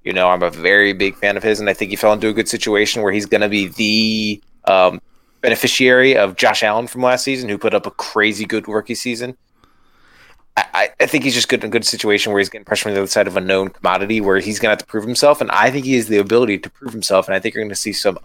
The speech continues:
amazing numbers from him, on top of, of being a position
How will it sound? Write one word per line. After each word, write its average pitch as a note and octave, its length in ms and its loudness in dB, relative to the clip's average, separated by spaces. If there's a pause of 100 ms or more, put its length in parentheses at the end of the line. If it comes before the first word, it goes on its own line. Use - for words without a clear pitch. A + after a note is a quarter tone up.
amazing G#2+ 440 0
numbers G#2 260 -2
from C3 140 -4
him, C#3+ 180 2 (360)
on B2+ 120 0
top C3+ 320 2
of, F3+ 80 2
of B2+ 180 -2
being A#2+ 280 -2
a A#2 60 2
position C#3+ 580 -6